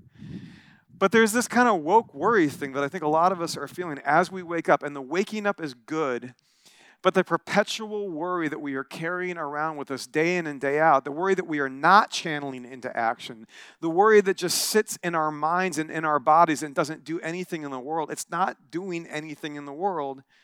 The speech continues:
And I think Jesus would ask, like, "What's your worry doing? For you or for the needs?"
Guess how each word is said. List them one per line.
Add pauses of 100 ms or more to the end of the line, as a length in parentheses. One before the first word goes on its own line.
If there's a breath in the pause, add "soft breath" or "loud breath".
(1120)
And
I
think
Jesus
would
ask,
like, (240)
"What's
your
worry
doing? (1300 soft breath)
For
you (1400)
or
for
the
needs?"